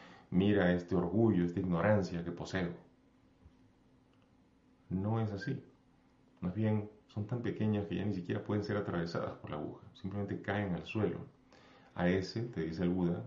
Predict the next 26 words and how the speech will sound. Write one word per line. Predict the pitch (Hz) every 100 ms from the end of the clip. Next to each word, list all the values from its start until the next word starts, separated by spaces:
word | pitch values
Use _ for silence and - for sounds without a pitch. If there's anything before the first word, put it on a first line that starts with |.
| -
llamo | 85 85 92
yo | - 85 85 - - -
noble. | 80 78 - - - - _ _ _ _ _ - - - - - -
Verso | 113 113 - 107
cuatrocientos | 101 98 104 107 104 -
ocho. | 95 - 175
"Aquel | 170 127 120 -
que | 101
solo | - - 135 135 135 -
profiere | 101 - 110 98
palabras | - 90 98 101 104 -
gentiles, | 87 85 110 92 - - - - _ _ _ - -
instructivas", | 120 131 135 - - - 92 85 - - - - -
que | 87
está | - 92 92 85 - - _ -
procurando | 87 85 85 92 90
dar, | 85 104 92 - - - 87
¿no? | 85
Información, | - 85 76 - - 101 98 92
ayudar, | 80 76 85 92 85
elevar | 80 80 92 98 87
la | 80
vida | 85 85
de | 85
los | 78
demás. | 82 80 -